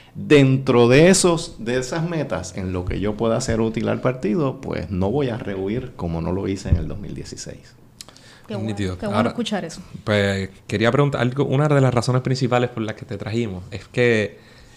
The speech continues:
Speaker 3: eh, como mencionamos, tiene una maestría en creación literaria y has publicado, tengo aquí que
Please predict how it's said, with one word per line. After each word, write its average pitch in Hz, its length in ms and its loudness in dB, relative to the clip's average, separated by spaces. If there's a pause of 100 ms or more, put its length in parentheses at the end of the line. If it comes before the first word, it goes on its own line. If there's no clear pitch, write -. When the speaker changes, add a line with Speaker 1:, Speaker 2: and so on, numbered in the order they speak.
Speaker 3:
eh, 104 720 0 (240)
como 110 180 0
mencionamos, 131 480 2
tiene 110 160 2
una 127 100 4
maestría 131 560 4
en 104 140 -6
creación 98 380 -2
literaria 123 600 4
y 101 120 0
has 95 80 -2
publicado, 120 680 2 (140)
tengo 110 220 0
aquí 135 180 2
que 127 240 4